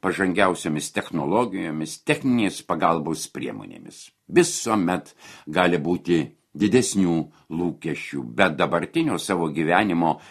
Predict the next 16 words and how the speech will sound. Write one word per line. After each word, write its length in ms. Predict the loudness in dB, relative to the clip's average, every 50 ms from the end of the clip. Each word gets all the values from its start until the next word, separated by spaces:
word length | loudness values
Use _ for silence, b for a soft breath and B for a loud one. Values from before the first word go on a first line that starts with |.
| B B
nebeįsivaizduojame 1500 | 2 4 4 4 2 2 0 0 0 -2 -4 -6 -4 -4 -6 -6 -8 -8 -4 -2 0 0 0 0 0 -2 -2 0 -2 -2 -4 -6 b b b b
be 320 | b -12 -4 0 0 0
šių 380 | 0 0 -4 -6 -6 -6 -6 -6 -8 -10 -14 _ _ _ _ -20
galimybių. 760 | -12 -6 -4 -4 -4 -4 -6 -8 -8 -10 -10 -12 -16 -20 _ _ _ b b b b b b b b b b b b b b b b b b b b b b b
Sveikinu 760 | -6 2 6 8 8 8 6 2 0 0 0 0 0 -2 -6 -12 _ -14
su 220 | -8 -2 -2 0 4
gražia 380 | 6 8 8 8 6 4 4 4
mūsų 220 | 2 2 2 0 0
organizacijos 880 | 0 2 0 0 0 0 0 4 6 6 6 4 2 -4 -4 -4 -4 -4
sukaktimi 800 | -6 -6 -6 -6 -6 -6 -8 _ -10 -6 -2 -2 0 -2 -2 -4 B B B B
ir 240 | B 4 4 4 4
kviečiu 460 | 0 2 4 4 4 2 0 0 2 4
neprarasti 880 | 4 6 6 4 4 4 2 2 2 2 0 -2 -4 -6 -10 -14 -12
stiprybės, 720 | -10 -8 -4 -2 -2 0 2 2 2 2 2 0 -2 -6 -8
pasitikėjimo, 880 | -10 -10 -10 -10 -10 -12 -14 -8 -4 -2 0 2 2 2 0 -2 -2
susiklausymo, 920 | -4 -6 -10 -12 -12 -14 -12 -6 0 2 2 2 2 0 -4 -4 -2 0 0